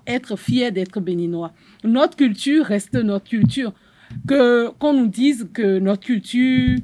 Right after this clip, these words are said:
euh, n'est que négative, ce serait du leurre parce que même en France, vous pouvez regarder aujourd'hui sur Google, vous allez voir, même il y a des, des sanguinaires de l'histoire française qui sont quand même là. Vous allez voir les panthéons qui gardent ces mémoires.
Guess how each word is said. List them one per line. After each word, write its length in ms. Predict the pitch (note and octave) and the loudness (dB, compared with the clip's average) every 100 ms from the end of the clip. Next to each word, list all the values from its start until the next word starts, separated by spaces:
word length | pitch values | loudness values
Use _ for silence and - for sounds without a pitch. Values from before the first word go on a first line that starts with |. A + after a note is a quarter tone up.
| - - | -6 -12
euh, 800 | - E3 E3 D#3+ D3 D3 - F#3+ G#3+ | -8 -6 -4 -6 -6 -8 -8 -10 -2
n'est 180 | A#3 G3+ | 0 0
que 140 | G3+ | 0
négative, 520 | B3 G#3+ F3+ F3+ B3+ | 0 0 0 -2 -4
ce 200 | A#3+ - | -6 -8
serait 280 | G3 G#3 A3+ | -6 -2 -2
du 160 | G3+ F#3+ | -2 0
leurre 240 | A#3+ C#4+ | 2 0
parce 220 | F3 F3+ | -2 -6
que 160 | - A#3 - _ - | -4 -6 -6 _ 0
même 240 | G#3+ B3+ | 2 2
en 120 | G3+ | 0
France, 320 | G3 C#4 C#4 | -2 -4 -2
vous 60 | G#3+ | -4
pouvez 180 | B3 D4+ | 0 2
regarder 420 | C4 A#3+ A#3+ A3 | 2 0 0 0
aujourd'hui 400 | C4+ G3+ G3+ G#3+ | -2 -2 -4 -4
sur 140 | - | -6
Google, 340 | E3+ G3 F#3 C4+ | -6 -4 0 0
vous 140 | F#3 | 2
allez 180 | F#3 F#3+ | 0 0
voir, 240 | F#3 C4+ | 0 -2
même 340 | G#3 A#3+ D4+ B3+ - - | 0 2 2 2 -4 -2
il 60 | |
y 20 | G#3+ | 0
a 100 | G#3 | 0
des, 300 | F#3 F#3 F3 | -2 -4 -4
des 120 | G3 | -6
sanguinaires 880 | - D4 B3 G#3 A#3+ C4 C#4 F#3+ - - - | 0 2 2 4 2 2 0 -2 -8 -20 -6
de 100 | F#3+ | 0
l'histoire 520 | G3 A#3 - D4 C#4 | 2 2 0 -2 -2
française 420 | - G3+ B3 B3+ | -2 -4 -2 -4
qui 120 | - B3+ | -4 -6
sont 120 | C4+ | -6
quand 200 | B3 G3+ | -4 -4
même 300 | G#3+ B3 G#3 - - - | -2 -2 -4 -8 -18 -8
là. 400 | F3 A3 A#3+ - _ _ G3 | 0 2 2 -2 _ _ -4
Vous 120 | G3+ | 0
allez 220 | G3 G3+ | 2 2
voir 220 | F3+ A3+ | 0 -2
les 160 | G#3+ E3+ | 0 -4
panthéons 500 | - A3 G#3+ A#3 B3 | -4 -6 -4 -4 -4
qui 300 | B3 G3 D#3 | -4 -8 -4
gardent 380 | A3+ A#3+ A3+ F3 | 0 0 0 -6
ces 280 | - - G3+ | -8 -4 0
mémoires. 580 | G#3 A3 A3 A#3 B3 | 0 2 0 0 -2